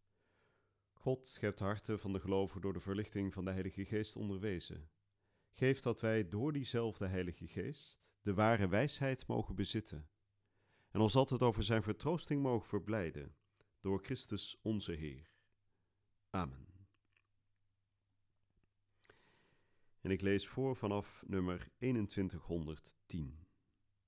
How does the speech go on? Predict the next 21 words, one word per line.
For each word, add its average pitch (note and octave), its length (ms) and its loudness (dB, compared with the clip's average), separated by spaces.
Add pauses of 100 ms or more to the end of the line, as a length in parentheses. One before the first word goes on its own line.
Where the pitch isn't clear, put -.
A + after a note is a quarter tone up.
(3500)
Drie. G#2 500 4 (1900)
Gij A2 200 8
zult C#3 300 8
geen D#3 340 6
andere B2+ 460 8
goden A2 520 6 (100)
naast G#2 480 0
mij G2 300 2
hebben. D2+ 580 -6 (2500)
Het A2+ 180 2
eerste D#3 320 6
gebod A2+ 540 -2
verbiedt - 680 -4
andere C3 380 2
goden A2 360 2
te F#2+ 140 -2
eren F#2 360 0
dan G2 180 4
de F#2+ 100 2
enige G#2 320 2
Heer, E2+ 420 -4